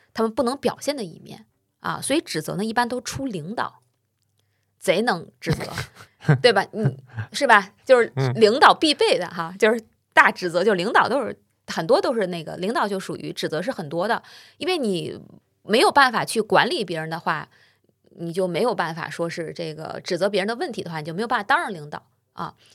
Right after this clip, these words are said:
Speaker 1: 所以第一个指责是这个不能表现得软弱，要强啊，都，我这个说别人啊。第二个呢，指责的人呢，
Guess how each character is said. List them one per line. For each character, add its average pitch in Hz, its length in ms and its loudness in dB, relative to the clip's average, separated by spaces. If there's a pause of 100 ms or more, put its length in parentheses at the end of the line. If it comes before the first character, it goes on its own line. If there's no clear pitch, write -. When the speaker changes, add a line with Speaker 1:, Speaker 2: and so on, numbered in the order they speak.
(120)
Speaker 1:
所 - 140 -2
以 285 40 2
第 320 140 0
一 359 40 4
个 311 120 2
指 196 180 -6
责 156 180 -2
是 175 480 -8
这 170 160 -4
个 165 240 -8 (380)
不 254 100 0
能 240 80 0
表 208 120 2
现 190 100 -2
得 214 60 0
软 208 160 0
弱， 147 140 -4
要 208 140 -4
强 147 580 -8 (140)
啊， 165 200 -4
都， 185 340 -4
我 - 140 -10
这 175 180 -10
个 165 100 -8
说 185 200 -2
别 151 180 -8
人 165 180 -12 (240)
啊。 - 180 -12 (360)
第 330 100 0
二 349 220 4
个 196 80 -4
呢， 170 220 -4
指 170 180 -8
责 165 160 -6
的 185 100 -4
人 170 200 -8
呢， 160 240 -8